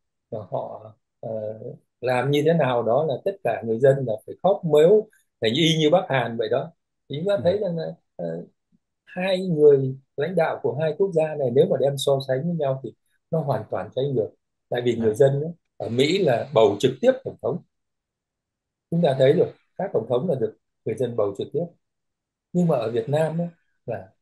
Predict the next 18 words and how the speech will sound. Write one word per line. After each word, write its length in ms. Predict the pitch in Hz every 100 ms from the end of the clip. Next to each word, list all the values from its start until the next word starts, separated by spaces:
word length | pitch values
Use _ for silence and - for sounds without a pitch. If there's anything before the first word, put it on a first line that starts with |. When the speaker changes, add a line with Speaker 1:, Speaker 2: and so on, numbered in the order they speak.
| _
Speaker 1:
không 280 | _ 139 147
ai 100 | 139
được 140 | 131 110
bầu 260 | 110 92 - _ _ _ _ _
vào 260 | 117 107 107
những 100 | 131
cái 80 | 147
vị 140 | 127 -
trí 160 | 139
lãnh 180 | 151 143
đạo 180 | 135 110
đó 80 | 131 -
cả. 80 | - _ _ _ _ _
Thành 200 | 120 110
ra 140 | 135
là 140 | 131 117
nói 300 | 120 131
là 100 | 180